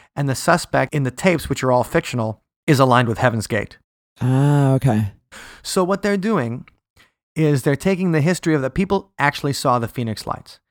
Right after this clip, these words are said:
Speaker 1: The Heaven's Gate members, uh, they all did kill themselves. And there were people who were still aligned with Heaven's Gate, you know, later on. That's why the, the website's still up.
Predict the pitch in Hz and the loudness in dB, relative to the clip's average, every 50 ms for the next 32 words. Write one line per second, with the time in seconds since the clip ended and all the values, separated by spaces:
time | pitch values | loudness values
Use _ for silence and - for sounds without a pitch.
0 | _ _ _ - 135 110 123 175 190 175 185 165 135 - - 170 156 151 151 - | _ _ _ -4 -4 0 2 2 2 2 2 0 0 0 2 2 2 2 0 -2
1 | - - 147 139 139 160 175 175 135 123 110 113 131 131 - - - _ _ _ | -6 -2 0 2 2 4 2 2 2 0 0 0 -2 -4 -8 -14 -18 _ _ _
2 | _ _ _ _ _ _ - - - _ - 143 151 156 156 143 151 170 165 131 | _ _ _ _ _ _ -16 -16 -16 _ -6 -2 0 2 4 4 4 2 2 2
3 | 175 190 170 - - - - 127 110 104 101 - - 107 104 98 113 143 - - | 0 0 0 -2 -6 -2 0 2 2 0 -2 -4 -4 -4 -4 -4 -4 -8 -10 -16
4 | _ - - - - _ _ - 147 143 143 143 131 139 160 160 151 139 143 170 | _ -20 -20 -20 -20 _ _ -2 0 0 2 0 0 2 2 2 2 2 2 2
5 | 190 190 175 - - - 160 - - 143 123 - 147 139 139 131 131 123 - _ | 2 2 2 0 -2 -6 -6 -2 -2 -2 -2 0 0 0 0 0 -2 -4 -6 _
6 | _ _ - 139 143 - - - - 180 170 156 139 139 135 135 160 175 170 143 | _ _ -4 -2 -2 -2 -2 -4 -2 2 2 2 2 2 2 2 2 2 2 0
7 | 127 92 120 123 - 120 113 - - 117 110 113 107 _ _ - 135 123 113 113 | -2 0 0 -2 -2 -2 -6 -6 -4 -4 -4 -4 -4 _ _ -8 -6 -6 -4 -2
8 | 123 131 135 123 123 117 127 135 127 120 117 120 113 107 - - 113 110 92 - | -2 0 0 2 2 2 4 4 4 2 2 0 -4 -6 -6 -4 -4 -4 -4 -4
9 | - 131 127 139 143 - - - - 113 110 - - - - 117 107 107 107 107 | -4 0 2 2 2 0 0 0 0 0 0 0 -4 -2 -2 0 2 2 2 2
10 | - - _ | 0 -4 _